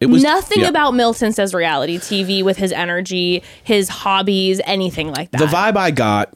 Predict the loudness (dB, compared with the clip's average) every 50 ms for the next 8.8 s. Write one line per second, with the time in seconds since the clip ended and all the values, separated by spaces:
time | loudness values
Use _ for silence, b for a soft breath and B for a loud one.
0 | _ -2 0 0 2 2 0 0 -2 -2 -2 -2 -2 0 2 2 2 2 2 2
1 | 0 2 2 2 2 0 -2 -4 -6 -6 -2 0 2 2 4 4 4 4 2 2
2 | 0 -2 -6 -16 _ _ -20 -20 _ -12 -6 -2 0 0 0 0 -2 0 0 0
3 | 2 0 0 0 0 0 2 2 2 2 2 2 2 2 2 2 0 -2 -10 -16
4 | -8 -4 0 2 2 2 2 0 2 2 2 2 2 2 2 2 2 0 2 2
5 | 2 0 0 -2 -2 -2 0 0 0 -2 0 0 0 2 2 2 2 4 4 2
6 | 2 0 -2 0 2 2 4 4 2 2 0 -2 B B B B B B B B
7 | B B B B B 2 2 4 4 2 2 0 -2 _ -4 -2 0 2 2 2
8 | 0 0 2 2 2 2 0 -2 0 -2 -2 -2 -4 -8 -14 -16